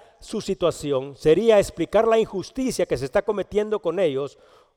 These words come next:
o la otra opción sería anunciar la resurrección de Cristo. Pero ellos, de acuerdo a la palabra misma,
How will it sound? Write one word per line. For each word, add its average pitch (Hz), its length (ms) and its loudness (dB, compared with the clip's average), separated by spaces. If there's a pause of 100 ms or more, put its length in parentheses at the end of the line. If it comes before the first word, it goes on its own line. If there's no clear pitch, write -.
o 170 480 8
la 151 180 4
otra 202 280 2
opción 208 360 -2
sería 196 420 4
anunciar 175 640 2
la 208 80 4
resurrección 170 580 -2
de 151 140 -4
Cristo. 185 400 -8 (840)
Pero 160 300 4
ellos, 135 680 2 (200)
de 120 100 -6
acuerdo 196 320 0
a - 20 2
la 180 140 0
palabra 165 380 0
misma, 139 480 -4